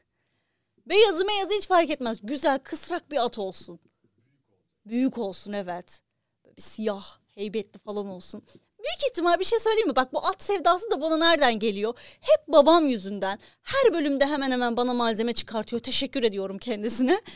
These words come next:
Babamın zamanında bir at yarışı sevdası vardı. Sürekli atlarla, "Bak at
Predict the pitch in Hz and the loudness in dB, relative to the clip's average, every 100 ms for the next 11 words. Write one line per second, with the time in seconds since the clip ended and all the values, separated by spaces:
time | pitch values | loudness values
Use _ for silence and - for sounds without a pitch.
0 | - - _ _ _ 269 466 508 339 285 | -18 -20 _ _ _ -2 2 2 2 2
1 | 403 403 302 - - 285 262 254 247 269 | 2 0 -2 -4 -4 -4 -4 -6 -6 -8
2 | 254 202 208 196 - 185 120 - - - | -6 -4 -4 -4 -6 -6 -6 -8 -16 -20
3 | _ _ _ - - _ - - 571 440 | _ _ _ -20 -20 _ -12 -6 -2 -2
4 | - - 233 233 240 226 190 196 220 _ | -2 -8 -6 -6 -6 -6 -6 -8 -10 _
5 | 220 | -10